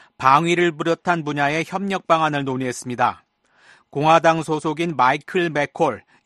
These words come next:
영 김, 조 윌슨, 앤디 바 의원과 민주당의 지미 파네타, 크리시 훌라한 의원 등 여섯 명은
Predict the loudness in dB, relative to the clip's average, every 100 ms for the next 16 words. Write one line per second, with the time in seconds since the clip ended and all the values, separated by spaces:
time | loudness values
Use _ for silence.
0 | 2 4 4 0 -4 -4 -4 -10 _ _
1 | _ -2 -2 0 -2 -4 -6 -6 -6 _
2 | _ _ -6 -4 -4 -4 -4 4 4 4
3 | 0 -4 -6 -2 -2 -2 _ -20 -20 -10
4 | -6 -4 0 0 0 -4 -4 -4 -2 -2
5 | 0 0 0 0 0 0 -2 _ _ -10
6 | -4 -4 -4 -4 -2 0 2 2 0 -2
7 | -4 -4 -6 -4 -4 -2 -2 -2 -2 -2
8 | -4